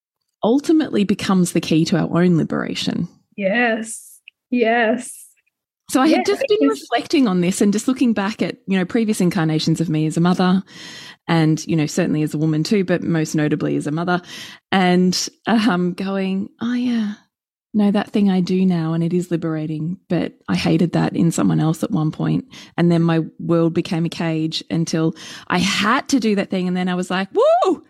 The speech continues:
Speaker 1: freedom."
Speaker 2: Yeah.
Speaker 1: And then there's the next, you know, like, I was just really more what was happening in my head then was like, "Yeah, you know,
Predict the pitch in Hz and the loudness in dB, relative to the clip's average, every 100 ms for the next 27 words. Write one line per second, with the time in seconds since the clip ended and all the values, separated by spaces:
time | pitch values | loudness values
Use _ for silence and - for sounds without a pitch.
0 | _ _ - 508 640 622 320 330 554 330 | _ _ -4 -4 -4 -4 -2 -2 -2 -2
1 | 214 - _ - 214 220 240 247 247 214 | -2 -6 _ -4 0 0 0 0 2 2
2 | 202 208 214 233 226 - 233 233 226 226 | 2 0 -2 -2 -4 -6 -4 -2 -2 -2
3 | 220 254 - 247 294 - 214 214 208 196 | -2 -2 0 0 0 -2 -4 0 0 0
4 | 185 185 208 _ - 196 202 196 147 190 | -2 -4 -8 _ -2 0 2 0 0 -2
5 | 180 175 170 185 175 185 180 185 196 185 | -2 -2 -4 -4 -4 -2 -4 -4 -6 -4
6 | - 185 220 233 226 220 226 247 | -4 0 2 2 2 0 -2 -2